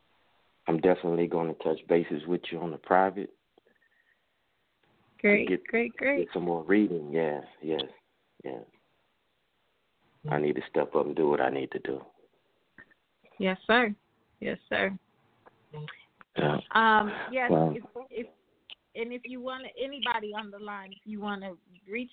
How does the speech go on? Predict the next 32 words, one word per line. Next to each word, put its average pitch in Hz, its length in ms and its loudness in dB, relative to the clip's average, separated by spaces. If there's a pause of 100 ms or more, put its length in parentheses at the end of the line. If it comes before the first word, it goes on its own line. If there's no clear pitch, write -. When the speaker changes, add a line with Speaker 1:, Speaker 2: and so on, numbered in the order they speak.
Speaker 2:
me, 262 400 -6
you 208 240 -2
can 185 360 0 (560)
give 208 200 4
me 208 260 4
a 175 120 2 (180)
call 220 340 6
at 208 220 -6 (100)
seven 208 280 -8 (100)
two 214 180 -16
zero, 214 480 -8 (160)
six 254 140 -8
two - 400 -4
zero, 208 300 -4 (140)
two 226 120 -12 (120)
three 220 180 -2
one 208 280 -4
six. 262 180 -2 (280)
You 262 240 6
can 247 120 2 (200)
text 285 180 4 (160)
me 262 180 -2
as 233 140 2
well 254 300 -2
and 226 120 -14
just 226 140 -16
say, 214 140 -4
"I 196 120 -4
was 196 120 -10
on 196 160 -10
the 170 40 -20
radio 214 360 -6